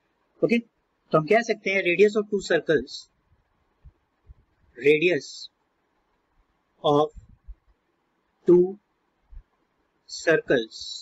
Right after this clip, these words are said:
R one, it is equal to D one upon two। ऑलराइट, मीन्स थर्टी टू upon टू। So हमें वैल्यू मिलेगी सिक्सटीन सेंटीमीटर, जैसा कि आप यहाँ देख सकते हैं।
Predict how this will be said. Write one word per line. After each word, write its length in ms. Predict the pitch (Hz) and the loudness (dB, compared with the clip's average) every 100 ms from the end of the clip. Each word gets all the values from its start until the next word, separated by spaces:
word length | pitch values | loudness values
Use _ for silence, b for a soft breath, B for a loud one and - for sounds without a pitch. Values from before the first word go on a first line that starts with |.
| - _ - _ _ _ _ _ _ _ _ | -20 _ -20 _ _ _ _ _ _ _ _
R 180 | 151 165 | 0 0
one, 180 | 170 135 - _ _ _ _ _ _ _ _ _ | 0 -8 -10 _ _ _ _ _ _ _ _ _
it 100 | 143 | -2
is 80 | 165 170 | 0 0
equal 260 | 165 175 | 2 2
to 100 | 175 170 147 | 2 0 0
D 40 | 151 | 0
one 180 | 175 185 | 0 -2
upon 260 | - 180 170 | -2 -4 -2
two। 80 | 165 - _ _ _ _ _ _ _ - | -4 -6 _ _ _ _ _ _ _ -6
ऑलराइट, 280 | 147 170 - _ _ _ _ - _ 139 | -2 0 -2 _ _ _ _ -20 _ -8
मीन्स 300 | 143 160 - - _ _ _ - - | -6 -6 -8 -20 _ _ _ -16 -6
थर्टी 240 | 147 170 | -4 0
टू 200 | 165 175 165 | 2 2 2
upon 300 | 160 151 160 _ _ _ _ _ _ _ _ | 0 -4 -6 _ _ _ _ _ _ _ _
टू। 120 | 139 117 _ _ | -6 -6 _ _
So 160 | - 139 | -2 0
हमें 160 | 139 156 | 2 2
वैल्यू 240 | 147 147 | 2 0
मिलेगी 360 | 156 151 151 220 - _ _ _ | 0 2 2 0 -2 _ _ _
सिक्सटीन 520 | - - - 160 208 214 _ _ _ _ _ | -16 -12 -2 0 0 -2 _ _ _ _ _
सेंटीमीटर, 540 | - 139 127 117 - 117 | -2 -2 -2 -8 -12 -12
जैसा 240 | 131 139 | -6 -2
कि 100 | 135 | 2
आप 120 | 139 131 | 2 0
यहाँ 120 | 160 | -4
देख 180 | 156 127 | -2 -2
सकते 300 | - _ | -4 _
हैं। 60 | _ | _